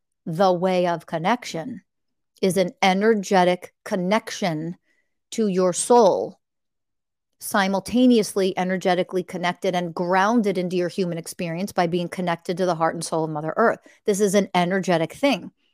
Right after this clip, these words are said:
to become the way of connection. I am connected. I am the way of connection, and I should not open my fucking mouth to my partner and communicate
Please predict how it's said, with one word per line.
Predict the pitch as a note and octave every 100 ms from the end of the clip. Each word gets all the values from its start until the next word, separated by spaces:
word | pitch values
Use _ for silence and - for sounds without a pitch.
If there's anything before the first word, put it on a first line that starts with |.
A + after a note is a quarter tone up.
| _ -
to | A3
become | F3 F#3+ - - C#4+ D4+ F3+ F3+ F#3 _ _ _
the | E3+ G3
way | F3 F3+
of | E3+ -
connection. | F3+ A3 - D#3 - _ _ _ -
I | F#3 A3+ C#4+
am | A#3+ G3
connected. | - F#3 E3+ A3 C4 - G3+ F3+
I | E3+ F3
am | G3+ G#3+ B3+ A3+
the | F#3+
way | F3 F#3 E3+
of | -
connection, | E3+ D#3+ B3+ - - D#3+ D#3 E3 - - -
and | F#3+ F#3
I | F3 G#3 C#4
should | - B3 G#3
not | E3+ F3+ F3+
open | F#3+ A#3 C4+ C4 G3
my | D#3+
fucking | - - - C#4+ D4+ D4 A3+
mouth | G#3 A3 -
to | F#3
my | F3 A3+
partner | - G3 G3 F#3+ F3+ -
and | F3+
communicate | - F#3+ F#3 F#3 F3+ F#3 D#3